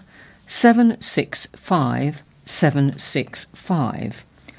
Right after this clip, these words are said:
Worcester Live, which has details of what's on at the Swan Theatre, Huntingdon Hall and Henry Sandon Hall,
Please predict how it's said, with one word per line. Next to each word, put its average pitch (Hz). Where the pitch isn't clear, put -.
Worcester 262
Live, 123
which -
has 175
details 208
of 127
what's -
on 190
at -
the -
Swan 208
Theatre, 214
Huntingdon 214
Hall 127
and 180
Henry 139
Sandon 143
Hall, 113